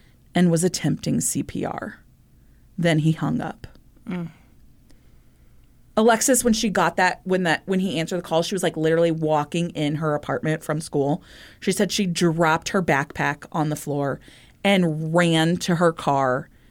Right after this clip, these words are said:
Speaker 1: and started driving to the airport immediately.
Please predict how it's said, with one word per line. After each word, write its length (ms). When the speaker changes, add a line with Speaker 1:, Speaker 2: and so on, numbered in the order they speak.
Speaker 1:
and 140
started 320
driving 400
to 80
the 140
airport 360
immediately. 580